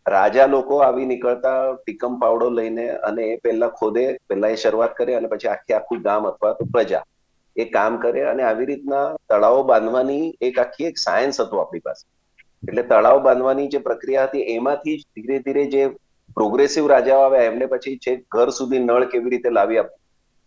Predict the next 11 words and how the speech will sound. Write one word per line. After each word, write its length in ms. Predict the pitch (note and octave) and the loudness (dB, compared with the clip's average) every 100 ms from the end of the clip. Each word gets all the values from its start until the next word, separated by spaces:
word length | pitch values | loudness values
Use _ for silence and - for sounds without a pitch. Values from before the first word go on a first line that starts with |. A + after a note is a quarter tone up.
| - | -6
હું 100 | A2+ | -2
જો 100 | A#2+ | 0
મારા 460 | B2 A#2 A#2+ A#2 - _ - | 2 4 4 2 -6 _ -8
વડોદરાનું 580 | F#2+ F#2+ A2 A#2+ A#2+ A2+ | -2 -2 0 -2 0 -4
એક્ઝામ્પલ 460 | F#2+ G#2+ G#2+ A#2+ | -4 -4 -2 -2
આપું 280 | - G#2+ F#2+ | -2 -4 -6
તો 100 | G#2 | -4
અમારે 260 | G2 G#2 A2+ | -4 -4 -4
ત્યાં 260 | A#2+ B2 A2+ _ | -4 -2 -4 _
સયાજીરાવ 440 | - G#2 G#2+ A#2+ | -4 -2 0 -2
મહારાજ, 580 | A2 G2+ G2+ - - A2 | -2 -4 -6 -4 -4 -4